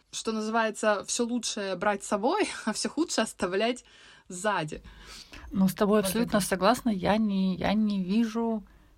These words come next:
Speaker 2: проблемы, э, как вообще... Ну, то есть, конечно, если мы говорим, <laughs> у нас там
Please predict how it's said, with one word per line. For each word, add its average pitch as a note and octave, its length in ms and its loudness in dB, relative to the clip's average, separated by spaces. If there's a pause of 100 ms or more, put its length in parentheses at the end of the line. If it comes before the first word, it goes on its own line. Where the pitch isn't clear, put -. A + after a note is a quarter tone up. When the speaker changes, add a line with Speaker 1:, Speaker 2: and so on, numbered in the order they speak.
(220)
Speaker 2:
проблемы, G#3 560 4
э, E3 500 -2 (140)
как G#3 200 0
вообще... G3+ 340 -2
Ну, F3 80 -6
то G#3 80 4
есть, - 180 0 (280)
конечно, G3+ 340 0
если F3 220 0
мы F3+ 80 -2
говорим, F#3+ 500 2
<laughs> - 40 -6
у A3 40 2
нас F3+ 200 -2
там D#3+ 240 -4